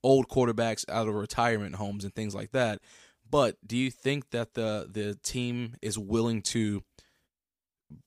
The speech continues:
risk it all on a high-risk, high-reward quarterback like him? And if so,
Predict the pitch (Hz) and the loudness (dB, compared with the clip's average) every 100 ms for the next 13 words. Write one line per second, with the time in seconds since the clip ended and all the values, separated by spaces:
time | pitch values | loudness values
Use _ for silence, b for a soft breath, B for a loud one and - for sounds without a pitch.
0 | _ _ 107 143 - 156 123 117 107 120 | _ _ 0 2 4 4 4 4 0 -4
1 | - 113 107 101 104 - 110 107 - 117 | 0 2 2 0 -4 -2 -2 -2 0 0
2 | 117 120 - 113 123 123 110 110 - 117 | 2 0 0 0 2 2 2 0 0 0
3 | 110 107 110 117 110 101 101 113 B B | 2 -2 -2 -4 -4 -8 -8 -10 B B
4 | B B _ 127 156 170 165 - - 127 | B B _ 0 0 2 0 2 4 4
5 | 135 | 2